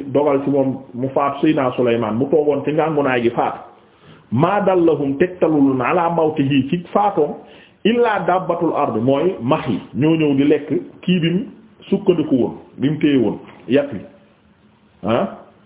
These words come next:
moom la lekk ta'kulu min sa'ata ba mu jeexee nag bi mu ko lekkee ba foofu kii mu da-, mu daanu fa lamma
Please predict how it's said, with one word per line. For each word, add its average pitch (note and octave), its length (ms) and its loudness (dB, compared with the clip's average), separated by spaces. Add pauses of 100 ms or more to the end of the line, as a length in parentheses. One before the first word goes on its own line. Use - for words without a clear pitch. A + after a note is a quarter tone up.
(540)
moom A3+ 300 4
la A3 160 2
lekk - 220 -2 (140)
ta'kulu G#3+ 400 2
min G3+ 240 2
sa'ata - 460 -2
ba C#3+ 180 4
mu G#3 160 -4
jeexee G#3 400 2
nag A#2+ 200 -4
bi D#3+ 140 2
mu G3 100 0
ko G#3 160 4
lekkee G3+ 320 2
ba E3+ 160 2
foofu F3+ 260 2
kii D#3 140 -2
mu D#3 180 2
da-, C#3+ 180 0
mu D3 140 2
daanu A2 280 0 (640)
fa F#3+ 100 4
lamma A#3+ 320 -2